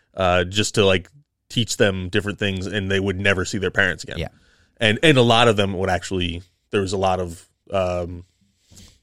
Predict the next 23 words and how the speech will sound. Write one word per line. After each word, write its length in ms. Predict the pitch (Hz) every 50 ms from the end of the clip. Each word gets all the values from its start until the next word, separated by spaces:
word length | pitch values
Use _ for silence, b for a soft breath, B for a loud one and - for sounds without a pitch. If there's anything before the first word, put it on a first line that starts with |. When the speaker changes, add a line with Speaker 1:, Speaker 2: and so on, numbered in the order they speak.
| _ _ _ _ _ _ _ _ _
Speaker 1:
like, 180 | 92 92 87 -
human, 600 | - - - - 131 117 104 101 92 90 87 85 - _ _ _ _ _ _ _ _ _ _
like, 260 | 107 104 90 107 87 -
crimes, 540 | - - 113 98 92 87 87 85 82 -
just 200 | - - - -
Speaker 2:
Yeah. 180 | 127 127 120 120 107 127 -
Speaker 1:
terrible 360 | - - 143 131 123 107 101
things 260 | - - 110 98 95
that 60 | 101
would 100 | 95 95
happen 200 | 104 101 98 - 98
in 20 | 92
these 80 | 92 -
schools. 220 | - 98 90 b b b b b b b b b _
Uh, 80 | - 110
countless 520 | - - - 123 123 123 113 113 101 - -
kids 340 | - 113 101 98 90 87
would, 360 | 95 95 92 90 85 87 85 92 - _
would 180 | - 95 87 82
die, 340 | 104 95 95 95 95 92 92
get 200 | 90 - - _
buried 300 | - 101 95 92 87 95
in 260 | 92 90 90 90